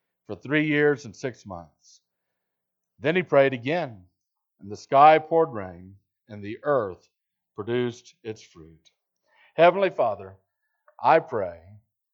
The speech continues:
that you'd guide us into your wisdom and into your knowledge as we understand the power of prayer. In Jesus' name we pray. Amen. You may be seated. Today I want to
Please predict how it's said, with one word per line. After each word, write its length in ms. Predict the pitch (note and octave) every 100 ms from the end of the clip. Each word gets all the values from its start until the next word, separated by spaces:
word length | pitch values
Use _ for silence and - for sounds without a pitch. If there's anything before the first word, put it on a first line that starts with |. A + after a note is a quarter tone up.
| _ _ _ _ _ _ _ _ _
that 180 | - F#2
you'd 180 | C3 A2+
guide 280 | A2+ B2 C3
us 180 | C3 C3+
into 220 | A#2+ C3
your 200 | C3 D3+
wisdom 560 | B2 B2 A#2+ - A#2+ A#2
and 140 | G2+ G#2+
into 200 | A2 B2+
your 120 | C3+
knowledge 640 | B2 G#2+ F#2 F#2 F#2 _
as 180 | G2 F#2
we 140 | G#2 G2+
understand 760 | G#2 G#2 - A#2+ A2+ G2+ F2+ E2 _ _ _ _ _ _ _
the 60 | -
power 340 | - F2+ F#2+
of 160 | G#2+ G#2+
prayer. 300 | - E2+ D#2+
In 100 | E2+
Jesus' 400 | F2 F#2 G2+ -
name 160 | G#2 G2
we 100 | G2+
pray. 800 | _ _ _ _ _ _ - F2+
Amen. 300 | G2 E2+ E2+
You 60 |
may 160 | G2+ A#2
be 100 | G2
seated. 380 | - B2 G#2+ F2+ _ _ _ _ _ _ _ _ _ _ _ _ _ _ _ _ _ _ _ _ _ _ _ _ _ _ _ _ _ _ _ _ _ _ _ - _ _ _ _ _ _
Today 320 | - F#3+ F#3
I 100 | F3
want 200 | E3 E3
to 140 | D3+